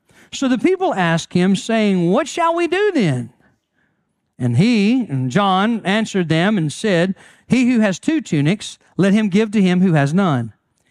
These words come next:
And he who has food, let him do likewise." Then tax collectors also came to be baptized, and they said to him, "Teacher, what shall we do?" And he said to them,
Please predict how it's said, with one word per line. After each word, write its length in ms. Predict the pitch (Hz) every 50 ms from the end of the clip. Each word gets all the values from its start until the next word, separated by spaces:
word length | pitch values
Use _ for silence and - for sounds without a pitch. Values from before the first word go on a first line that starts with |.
| _ _ -
And 120 | 139 135
he 120 | 180 196
who 120 | 190 202 190
has 200 | 185 180 165 -
food, 500 | - - 190 196 208 240 277 294 294 - _ _ _ _ _ _ _ _
let 180 | 156 165 160
him 140 | 156 180 170
do 120 | 160 160 156
likewise." 760 | 156 151 156 147 147 139 131 123 113 107 110 110 - - - _ _ _ _ _ _ _
Then 200 | - 156 202 196
tax 280 | 185 196 202 214 190 -
collectors 460 | - 202 175 165 160 - 180 170 160
also 400 | - 175 180 208 196 - - 170
came 280 | 151 - 165 156 160 170
to 80 | 170
be 80 | 165 160
baptized, 640 | 151 151 156 160 147 - 165 147 160 185 196 180 -
and 80 | 151
they 120 | 175 269 -
said 220 | - - 190 170 165
to 60 | 160
him, 160 | 185 202 202
"Teacher, 320 | - - 330 269 - 254
what 140 | 254 302 294
shall 160 | - 311 277
we 160 | 269 330 381 381
do?" 320 | 339 202 143 117 107 - _ _ _ _ _ _ _ _ _ _ _ _ _ _ _ -
And 80 | 131
he 80 | 165 202
said 200 | - 233 208 185
to 60 | 175
them, 340 | 170 247 320 294 240 262